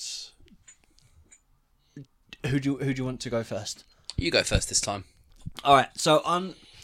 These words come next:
Speaker 1: I do like it. It is dated. It, <sighs> I don't know. A part of me thinks it. <sighs> My question, I always feel like, <laughs> does it hold up?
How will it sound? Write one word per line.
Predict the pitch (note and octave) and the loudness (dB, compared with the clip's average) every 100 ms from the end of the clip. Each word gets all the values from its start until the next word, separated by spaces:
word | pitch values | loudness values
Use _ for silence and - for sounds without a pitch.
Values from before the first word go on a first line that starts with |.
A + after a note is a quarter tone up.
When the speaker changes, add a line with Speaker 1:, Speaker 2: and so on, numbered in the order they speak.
| - - _ _ - | -20 -20 _ _ -6
Speaker 1:
I | D#3+ | -6
do | - F3+ G#3+ | 2 4 4
like | F#3 C3 - | 2 0 -4
it. | A#2+ - - - - - - _ - | -8 -8 -18 -20 -20 -20 -20 _ -8
It | E3 | -4
is | E3 F3+ | -2 -4
dated. | - D#3 C3 B2 C#3 - - - - - - _ - | -4 -4 -2 -4 -6 -10 -20 -20 -20 -20 -20 _ -6
It, | C#3 - - _ _ | -6 -6 -20 _ _
<sighs> | _ _ - - - - - - _ _ _ _ - | _ _ -18 -18 -18 -20 -20 -20 _ _ _ _ -16
I | C#3 | -12
don't | D3 | -10
know. | B2 A2+ | -8 -8
A | |
part | A#2+ E3 D3+ | -6 -6 -6
of | |
me | D3+ | -8
thinks | C3 C3+ - - _ - _ _ _ - - - - | -10 -10 -12 -14 _ -20 _ _ _ -20 -20 -20 -12
it. | E3 - - | -12 -12 -14
<sighs> | - - - - - - _ _ _ _ - | -12 -10 -14 -16 -18 -20 _ _ _ _ -8
My | F3 | -8
question, | - G#3+ - C#3 - | -2 -4 -4 -14 -10
I | D#3+ | -4
always | F#3+ F3+ D#3 | -2 -2 -2
feel | D#3+ | -4
like, | C#3 B2+ - - - - - | -2 -2 -4 -12 -12 -12 -16
<laughs> | _ _ _ | _ _ _
does | - G3 F#3 | 0 0 2
it | G#3 | 0
hold | - - E3+ D3 | -2 -2 0 2
up? | A2+ - | -2 -4